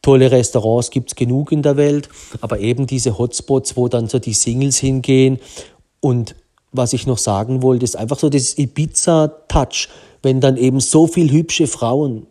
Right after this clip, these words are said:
oder so viel hübsche Männer, ja, da ist es ja egal, ob's der ist oder der, ja. Also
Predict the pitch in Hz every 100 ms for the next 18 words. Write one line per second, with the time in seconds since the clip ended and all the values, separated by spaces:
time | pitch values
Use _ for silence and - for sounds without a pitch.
0 | - 123 123 - 175 170 175 151 156 -
1 | 127 127 147 127 - - _ 123 123 131
2 | 123 123 - 127 120 101 123 135 - 113
3 | 117 139 - 120 117 104 120 127 104 104
4 | 123 165 110 117